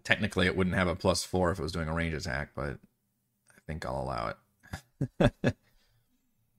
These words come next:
And then target must succeed a D C twelve con save or become poisoned for one minute. I like that effect. Uh, so we'll do ranged.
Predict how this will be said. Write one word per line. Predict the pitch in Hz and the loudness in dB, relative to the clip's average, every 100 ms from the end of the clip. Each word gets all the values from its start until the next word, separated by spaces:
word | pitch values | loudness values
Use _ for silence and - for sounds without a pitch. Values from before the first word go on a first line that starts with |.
| _ _ _ _ _ _ _ _ _ _ _ _ _ _ _ | _ _ _ _ _ _ _ _ _ _ _ _ _ _ _
And | - | -16
then | - | -8
target | 85 62 | -6 -6
must | - | -8
succeed | 73 82 | -8 -6
a | 76 | -6
D | |
C | 85 80 | -6 -8
twelve | - 85 82 | -4 -4 -2
con | - 117 110 | 2 4 4
save | 110 104 104 - | 4 6 4 2
or | 87 | -2
become | 82 80 | -2 -4
poisoned | 78 92 90 85 85 | 0 0 0 -2 -4
for | 78 | -4
one | 78 73 | -4 -4
minute. | 82 85 - - - - - | -4 -4 -6 -10 -14 -16 -10
I | 82 | -6
like | 85 - | -4 -4
that | 80 | -6
effect. | 85 78 80 - - - _ _ _ _ _ _ _ _ _ _ _ _ _ _ _ _ _ _ _ _ _ _ _ _ _ _ 113 | -4 -4 -6 -8 -16 -16 _ _ _ _ _ _ _ _ _ _ _ _ _ _ _ _ _ _ _ _ _ _ _ _ _ _ -20
Uh, | _ _ - - _ | _ _ -20 -20 _
so | - - | -20 -20
we'll | - | -20
do | - - _ _ | -20 -20 _ _
ranged. | - _ _ - | -20 _ _ -20